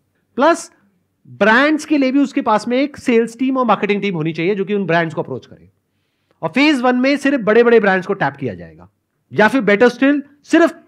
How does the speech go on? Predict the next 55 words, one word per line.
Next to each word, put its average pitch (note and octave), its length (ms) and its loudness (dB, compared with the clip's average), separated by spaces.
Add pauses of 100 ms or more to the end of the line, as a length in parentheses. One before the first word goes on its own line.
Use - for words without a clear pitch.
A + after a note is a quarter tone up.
(100)
एक D4 200 2
कैटेगरी A#3+ 400 2
से B3 120 -2
शुरू G#3+ 200 -2
किया D#3 180 -4
जाएगा। F2+ 360 -14 (440)
जैसे F3 180 -4
Flipkart A3 440 0
ने B3 80 -2
जब A3 160 -4
अपना G#3+ 180 -4
बिजनेस F#3 260 -6
शुरू G3 140 -4
किया F3 160 -4
था, G#3+ 100 -6
तो G#3+ 100 -6
सिर्फ A3+ 180 -6
बुक G3 160 -6
से G3+ 140 -4
किया G#2+ 200 -10
था। - 200 -20 (320)
Amazon B3 340 2
ने C4+ 100 0
जब B3 140 0
किया G#3+ 120 0
था, A3 100 -2
बुक G3+ 200 -2
से G#3 120 0
किया C#3+ 160 -6
था। C3 100 -12
बाद F3+ 220 2
में A#3 120 -4
धीरे-धीरे A3 420 -2 (240)
और A3+ 180 4
भी A#3+ 80 0
प्रोडक्ट्स E3+ 300 -4
ऐड A#2+ 140 -6
हो F#2 80 -14
गए। F2 140 -20 (560)
तो F3+ 60 -2
यहां F3+ 180 2
पे C4+ 100 -4
क्या B3 120 2
किया A#3+ 180 2
जा A#3+ 100 4
सकता A3 260 -2
है? C#4 120 2
सिर्फ C#4+ 320 0
स्मार्टफोन A#3 600 0
से C4+ 120 2
शुरू G#3+ 180 -2
किया C3+ 180 -8
जा G#2 100 -12
सकता - 320 -20
है। - 60 -20